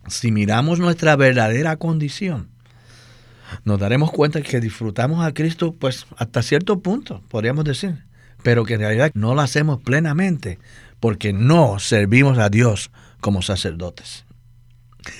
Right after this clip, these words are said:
Así que necesitamos que la luz de Dios brille en nuestros corazones para que veamos todas nuestras carencias y nuestra,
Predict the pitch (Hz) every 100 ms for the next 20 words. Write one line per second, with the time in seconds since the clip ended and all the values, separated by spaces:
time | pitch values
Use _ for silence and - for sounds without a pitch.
0 | - - 143 139 160 151 104 - - -
1 | - - 123 117 123 117 110 95 127 185
2 | 196 120 90 - - - - - - 117
3 | 113 101 110 196 214 202 190 147 120 107
4 | - - - - - - - 110 120 175
5 | 202 208 196 185 175 - 170 160 147 220
6 | 185 101 - - - - 123 117 117 110
7 | 123 156 165 - - _ _ 127 143 190
8 | 190 180 165 156 160 160 208 180 107 87
9 | - - - 123 120 110 120 110 104